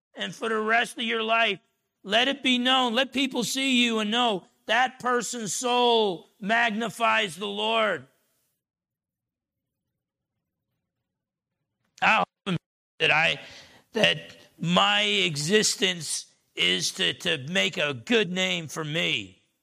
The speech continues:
Okay?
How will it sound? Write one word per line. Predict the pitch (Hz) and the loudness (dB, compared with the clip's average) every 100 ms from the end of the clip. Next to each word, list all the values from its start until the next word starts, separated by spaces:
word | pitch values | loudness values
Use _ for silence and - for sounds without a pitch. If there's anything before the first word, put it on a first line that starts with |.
| _ _ _ _ _ _ _ _ _ _ _ _ _ _ _ _ _ 160 | _ _ _ _ _ _ _ _ _ _ _ _ _ _ _ _ _ -12
Okay? | 131 170 185 170 156 | -2 -2 -2 -6 -12